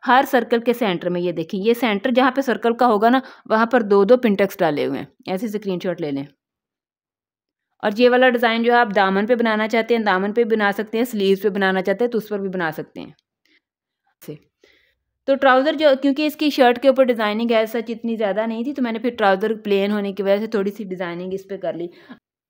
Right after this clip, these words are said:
तो अभी इसकी मैं आपको शॉल दिखा देती हूँ। शॉल जो है इसके साथ एम्ब्रॉयडर्ड शॉल है, ये देखें इस तरह सेंटर में भी एम्ब्रॉयडरी है इसके, और लेंथ वाली साइड पे इसके ऊपर एम्ब्रॉयडरी है ये यहाँ पर। तो फिर मैंने आगे वाली साइड पे कपड़ा था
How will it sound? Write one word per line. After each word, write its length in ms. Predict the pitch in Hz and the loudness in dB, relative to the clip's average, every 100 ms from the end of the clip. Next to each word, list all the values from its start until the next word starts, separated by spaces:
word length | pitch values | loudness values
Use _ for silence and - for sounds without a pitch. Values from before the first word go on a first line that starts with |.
| _ - | _ 0
तो 60 | - | 2
अभी 220 | 247 294 | 2 0
इसकी 200 | 285 302 | 0 2
मैं 220 | 302 285 | 4 4
आपको 200 | 277 277 | 2 0
शॉल 340 | 262 214 196 | 2 4 4
दिखा 260 | 220 285 247 | 4 2 4
देती 260 | 247 254 294 | 2 0 -4
हूँ। 120 | 359 | -4
शॉल 360 | 302 226 220 | -2 0 0
जो 140 | 240 269 | 0 0
है 180 | 233 247 | 0 -2
इसके 200 | 254 262 | -4 -2
साथ 200 | 233 220 | -2 -2
एम्ब्रॉयडर्ड 500 | 214 208 196 196 202 | -2 -2 0 0 -2
शॉल 320 | 202 202 170 | -4 -4 -2
है, 120 | 175 175 | -4 -6
ये 80 | |
देखें 300 | 160 156 165 147 - _ _ _ _ _ _ _ _ _ 196 | -8 -12 -14 -16 -18 _ _ _ _ _ _ _ _ _ -18
इस 120 | - | -12
तरह 200 | 170 160 - _ _ | -10 -12 -18 _ _
सेंटर 300 | 240 226 233 | -6 -4 -2
में 160 | 285 294 | 0 0
भी 60 | 302 | 0
एम्ब्रॉयडरी 480 | 277 277 262 262 277 | 2 4 4 4 4
है 140 | 262 | 4
इसके, 240 | 254 262 262 | 2 -2 0
और 200 | 220 220 | 0 0
लेंथ 220 | 226 254 | 0 2
वाली 200 | 285 254 | 2 0
साइड 300 | 262 220 190 | 2 0 2
पे 100 | 220 | 0
इसके 220 | 208 214 208 | -2 -2 -4
ऊपर 180 | 202 | -2
एम्ब्रॉयडरी 520 | 202 185 170 165 202 214 | -4 -2 -2 -4 -2 -2
है 140 | 175 | -2
ये 280 | 147 143 _ - | -4 -12 _ -16
यहाँ 200 | 175 175 | -10 -8
पर। 160 | 170 170 | -4 -6
तो 300 | - - 226 | -6 -14 -2
फिर 160 | 262 262 | 2 4
मैंने 200 | 262 254 | 4 2
आगे 280 | 214 220 | 0 0
वाली 200 | 247 262 | 0 -2
साइड 280 | 277 247 220 | -2 -4 -2
पे 60 | 247 | -6
कपड़ा 340 | 220 233 240 | -4 0 0
था 300 | 240 240 294 | 2 2 2